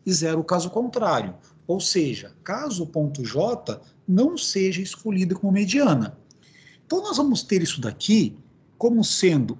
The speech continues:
um vetor de, opa, um vetor de tamanho número de itens. Ou seja, se nós temos lá vinte itens, nosso número de itens é vinte,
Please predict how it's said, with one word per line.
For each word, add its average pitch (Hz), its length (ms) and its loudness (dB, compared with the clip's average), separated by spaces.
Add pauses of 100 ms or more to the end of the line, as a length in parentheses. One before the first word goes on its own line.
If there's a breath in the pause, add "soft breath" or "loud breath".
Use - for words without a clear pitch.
um 220 200 4
vetor 190 840 0 (680)
de, 147 360 -4
opa, 190 300 -10 (1000)
um 208 100 2
vetor 120 540 0
de 147 120 -2
tamanho 151 680 0
número 202 420 2
de 285 80 -4
itens. 202 640 -4 (440 soft breath)
Ou 254 120 2
seja, 135 600 -2 (120)
se - 160 -8
nós 226 160 0
temos 269 380 -4
lá 156 260 2
vinte 220 560 0
itens, 208 680 -2 (120)
nosso 185 380 0
número 262 380 4
de 233 100 0
itens 131 500 -2
é 151 120 4
vinte, 113 640 -4